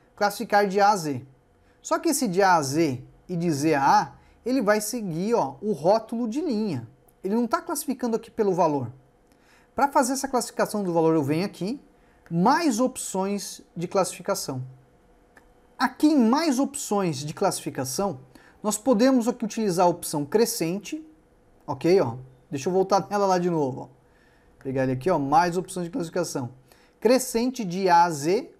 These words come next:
ou decrescente. Além do que, quando você escolhe a opção, você pode vir aqui, ó, e colocar um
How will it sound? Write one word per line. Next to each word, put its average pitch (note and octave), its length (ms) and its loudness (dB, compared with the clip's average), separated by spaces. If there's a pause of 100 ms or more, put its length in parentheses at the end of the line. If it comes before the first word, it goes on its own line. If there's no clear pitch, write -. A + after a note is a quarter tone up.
(120)
ou A3+ 200 0
decrescente. F#3 920 -2 (600)
Além C#4+ 300 2
do A3+ 100 -2
que, B3 140 -4
quando B3+ 260 -4
você B3 240 -4
escolhe D4 600 0
a G3+ 80 0
opção, G3 580 -4
você - 140 -10
pode C4 280 -4
vir A#3 160 -4
aqui, A#3+ 300 -4
ó, C#3 220 -2 (500)
e G3+ 80 -12
colocar A#3 460 2
um A3 320 -2